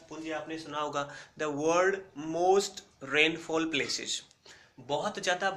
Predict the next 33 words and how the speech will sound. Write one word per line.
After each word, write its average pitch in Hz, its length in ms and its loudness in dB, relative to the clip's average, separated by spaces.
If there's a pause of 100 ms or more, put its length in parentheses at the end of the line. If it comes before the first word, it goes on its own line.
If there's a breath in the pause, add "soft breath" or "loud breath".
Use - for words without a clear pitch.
बारिश 147 380 4
यहाँ 123 140 -4
पर 123 120 -6
होती 110 260 -8
है 104 100 -16 (360 loud breath)
और 156 220 0
बहुत 143 280 0
ज़्यादा 156 320 0 (200)
mountain 139 460 2
area 127 300 -4
है, 110 180 -12 (320 loud breath)
तो 160 60 -6
वो 185 120 2
mountain 160 460 -2
से 180 120 -8
जितनी 160 340 -4
बारिश 156 340 2
है 160 60 -6
वो 160 100 -2
आकर 143 240 0
इसमें 143 260 -8
मिल 135 200 -4
जाता 123 260 -6
है 120 120 -8
पानी, 127 240 -6
और 170 100 -4
इसका 160 220 -4
जो 156 180 -6
level 135 400 -2
है 147 60 -6
वो 143 140 -6
बहुत 135 320 -4
ज़्यादा 143 300 2